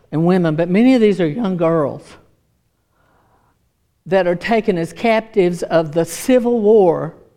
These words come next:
in the Congo. They were taken as captives of the civil war, and the weapon of war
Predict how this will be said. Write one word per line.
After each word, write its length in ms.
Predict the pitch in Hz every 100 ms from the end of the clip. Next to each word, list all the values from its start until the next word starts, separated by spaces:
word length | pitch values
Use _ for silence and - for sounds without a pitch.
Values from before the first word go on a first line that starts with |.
| _ _ _ -
in 100 | 202
the 80 | 208
Congo. 500 | 208 202 190 170 160
They 120 | 175
were 100 | 175
taken 320 | 170 202 190
as 140 | 175 -
captives 500 | - 220 220 196 170
of 140 | 170
the 80 | 175
civil 320 | - 196 190
war, 260 | 196 214 190
and 200 | 175 185
the 60 |
weapon 500 | 190 214 233 233 240
of 180 | 214 190
war 600 | 208 233 220 160 123 -